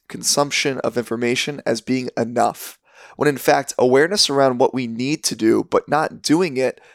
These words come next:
is often more frustrating than not knowing what to do at all. Ignorance is bliss, after all, right? Education around any topic is great. I have my gripes with the education system, but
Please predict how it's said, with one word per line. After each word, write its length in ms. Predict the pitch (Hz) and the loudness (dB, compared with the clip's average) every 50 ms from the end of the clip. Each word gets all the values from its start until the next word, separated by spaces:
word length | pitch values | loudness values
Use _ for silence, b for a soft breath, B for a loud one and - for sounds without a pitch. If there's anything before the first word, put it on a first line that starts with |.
| b | b
is 160 | b - - | b 0 2
often 300 | 123 123 147 - - 165 | 2 2 2 0 -2 -6
more 200 | 147 127 131 135 | -4 0 0 0
frustrating 640 | 120 - - 131 135 143 - - - 123 117 117 110 | 0 0 0 2 2 2 2 0 -2 -2 -2 -2 -2
than 400 | 110 117 120 113 80 - - - _ | -2 -4 -4 -6 -8 -12 -14 -14 _
not 300 | - 127 131 139 - - | 0 2 2 2 0 0
knowing 260 | - 123 123 123 120 117 | 2 2 4 4 2 0
what 140 | 120 123 | -2 -4
to 100 | - - | -6 -8
do 240 | - 113 117 117 117 | -6 -2 0 2 4
at 80 | 117 - | 4 4
all. 320 | 135 147 - - - _ _ b b b b b b b b b | 4 2 2 0 -2 _ _ b b b b b b b b b
Ignorance 440 | - 143 143 143 135 135 123 - - | -2 0 2 2 0 0 0 -2 -4
is 100 | 110 - | -4 -4
bliss, 400 | - - 139 143 123 - - - - | 0 4 4 4 4 4 0 -2 -2
after 320 | 104 104 110 - - 113 113 | -2 -2 -2 -2 0 0 2
all, 160 | 110 - - | 2 0 0
right? 300 | - 113 120 135 143 - _ _ _ _ b b b b b b b b b b | 0 2 2 2 2 0 _ _ _ _ b b b b b b b b b b
Education 600 | 151 - - 185 - - 180 170 - - 170 147 | 0 0 0 0 2 4 4 4 4 2 0 0
around 360 | 165 170 139 139 135 131 123 - | 2 2 4 4 2 2 0 0
any 180 | 120 120 127 123 | 0 0 0 -2
topic 400 | 120 - 123 117 117 - 110 - | -2 0 0 0 0 -2 -4 -6
is 120 | 107 - | -6 -6
great. 400 | - - - 120 110 101 - - _ _ - | -6 -4 -4 -4 -4 -4 -6 -8 _ _ -6
I 100 | - 117 | -4 0
have 180 | 135 143 147 | 0 0 2
my 120 | 143 143 139 | 2 0 0
gripes 360 | 113 - 131 131 127 123 - | 2 2 2 2 2 0 -4
with 100 | - - | -8 -4
the 80 | - | -2
education 560 | - - - - - - 120 120 - - 117 117 | -2 -2 -2 -4 -4 -2 -2 -2 -2 -4 -4 -2
system, 540 | - - 120 113 - - 123 123 120 123 | -2 -2 -2 -2 -4 -2 -2 -2 -2 -2
but 240 | - 131 - - - | -2 -2 -2 -2 -4